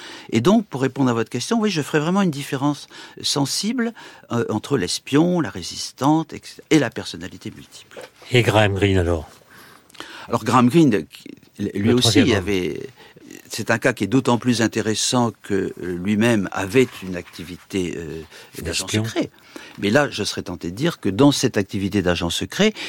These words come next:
Speaker 1: il n'était pas une personnalité multiple dans la mesure où il savait très bien, euh, qu'il avait,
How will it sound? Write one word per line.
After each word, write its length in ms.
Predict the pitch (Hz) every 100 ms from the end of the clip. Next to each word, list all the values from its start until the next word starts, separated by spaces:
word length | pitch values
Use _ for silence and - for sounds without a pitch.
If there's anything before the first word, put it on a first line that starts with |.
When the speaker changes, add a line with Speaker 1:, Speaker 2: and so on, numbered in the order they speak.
| -
Speaker 1:
il 120 | 95
n'était 220 | 92 -
pas 160 | - 104
une 100 | 92
personnalité 640 | 82 - 82 82 82 -
multiple 440 | 78 80 - 185 160
dans 120 | 90
la 120 | 85
mesure 440 | 78 80 120 165 -
où 160 | 117 82
il 80 |
savait 240 | - 76 85
très 220 | - 95
bien, 260 | 87 139 - - - -
euh, 220 | 80 73 - _ -
qu'il 180 | - 80
avait, 260 | 80 104